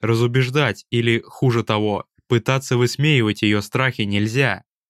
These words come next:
Поэтому оставалось просто делать то, что запланировано.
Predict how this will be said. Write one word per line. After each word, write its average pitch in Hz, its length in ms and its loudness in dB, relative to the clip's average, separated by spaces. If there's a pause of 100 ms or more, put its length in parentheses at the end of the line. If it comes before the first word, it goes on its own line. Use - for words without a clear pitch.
(520)
Поэтому 165 460 2
оставалось 139 560 0
просто 127 420 -2
делать 110 380 -2
то, 123 360 0
что 117 220 0
запланировано. 117 840 -2